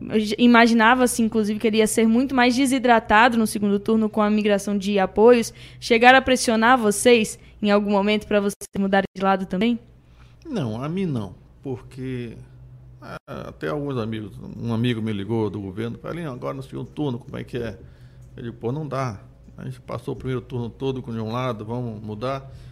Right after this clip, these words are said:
Speaker 2: Ele, "É, não tô perguntando o que fazia parte da minha função perguntar."
Speaker 1: <laughs>
Speaker 2: Mas eu sabia qual era a resposta.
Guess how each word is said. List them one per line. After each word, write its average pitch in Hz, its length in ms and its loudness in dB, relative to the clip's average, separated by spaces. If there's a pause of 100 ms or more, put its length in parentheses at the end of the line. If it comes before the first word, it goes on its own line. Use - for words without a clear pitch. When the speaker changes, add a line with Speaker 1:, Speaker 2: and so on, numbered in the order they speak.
(220)
Speaker 2:
Ele, 240 140 -10
"É, 143 200 -6 (120)
não 165 100 -20
tô 190 100 -6
perguntando 160 480 -6
o 156 60 -8
que 143 180 -6
fazia 127 320 -4
parte 123 540 -4
da 117 160 -8
minha 113 420 -8 (100)
função 123 380 -10
perguntar." 120 560 -8 (220)
Speaker 1:
<laughs> - 240 -18
Speaker 2:
Mas 285 100 -12
eu 277 60 -10
sabia 156 320 -6
qual 143 180 -8
era 139 100 -4
a 123 40 -8
resposta. 123 560 -12